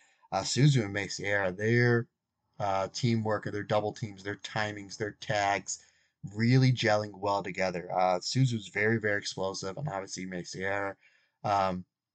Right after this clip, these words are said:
Mei Seira is very well versed in the high speed wrestling, so they do a really good job kind of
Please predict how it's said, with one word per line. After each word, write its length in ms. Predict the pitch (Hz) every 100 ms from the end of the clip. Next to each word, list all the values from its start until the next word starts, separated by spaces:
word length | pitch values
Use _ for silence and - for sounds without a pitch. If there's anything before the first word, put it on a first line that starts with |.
| _
Mei 180 | 98 98
Seira 640 | 95 - 95 95 95 107 143
is 280 | 101 95 90 _
very 480 | - 98 101 101 98 - - -
well 300 | 101 90 90
versed 460 | 92 98 98 95 -
in 100 | 104
the 80 | 98
high 320 | - 101 98
speed 340 | - 95 90
wrestling, 400 | 92 92 - 92
so 160 | 90 95
they 100 | 95
do 160 | 104
a 60 | 98
really 220 | 92 101
good 180 | 95 95
job 320 | 101 98 95 - - - _
kind 360 | - - 107
of 60 | 104